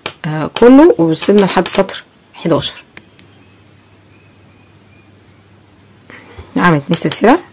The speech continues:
واحد، اتنين، وهسيب عمود اتنين، وفي التالت هعمل عمود، كده عملت فراغ واحد هنا، وهعمل عمود فوق كل عمود لغايه اخر، آه، الزاويه هنا، وعمودين في الفراغ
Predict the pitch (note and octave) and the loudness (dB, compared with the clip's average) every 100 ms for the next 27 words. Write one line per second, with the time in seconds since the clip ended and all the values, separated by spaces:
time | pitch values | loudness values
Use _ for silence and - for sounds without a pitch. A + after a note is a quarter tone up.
0 | - F#3 D#3+ B3+ - F3+ F#3 E3+ C#3 - | -10 -6 -2 -2 -2 -4 0 0 -2 -14
1 | - - - - - _ - D3 C#3 F#3 | -20 -20 -20 -20 -20 _ -6 -4 -2 2
2 | E3 - _ - D3+ E3 E3 C#3 F3 A#3+ | 2 0 _ -6 0 2 0 -2 2 4
3 | F4+ - D#3+ - F3 D3+ E3+ D#3+ E3+ F#3 | 4 0 -4 2 2 2 0 0 0 0
4 | - _ - - D#3+ D3+ F3 F4 - - | -4 _ -14 -6 -4 0 2 2 -2 -20
5 | - - - D#3+ D#3 D3+ D#3 - D#3 C#3+ | -20 -20 -10 -4 -2 -2 -4 -2 -2 -2
6 | D#3+ F3 - E3 - _ - - - - | -8 -8 -10 -10 -12 _ -20 -20 -20 -20
7 | - - D3 D#3+ D#3+ D3 C#3 - _ _ | -18 -8 -2 2 2 0 -6 -18 _ _
8 | _ - E3+ D3+ F3 F#3 - - F3 E3 | _ -8 -4 0 2 0 -4 0 2 2
9 | D3+ G#3+ B3+ D3 D3+ D#3+ D#3+ D#3 D3+ - | 4 4 4 2 2 0 0 -2 -4 -6
10 | - - - _ _ - C#3+ D3 D#3+ F#3+ | -18 -20 -20 _ _ -12 -10 -10 -12 -12
11 | - F3+ D3+ D3+ E3+ E3 G#3 F4+ D4 F#3+ | -12 -12 -8 2 4 6 4 4 4 4
12 | E3+ E3 E3+ D#3+ F3+ G3 F#3 E3+ E3+ F3 | 2 0 0 2 4 2 0 -4 0 2
13 | C4+ | 2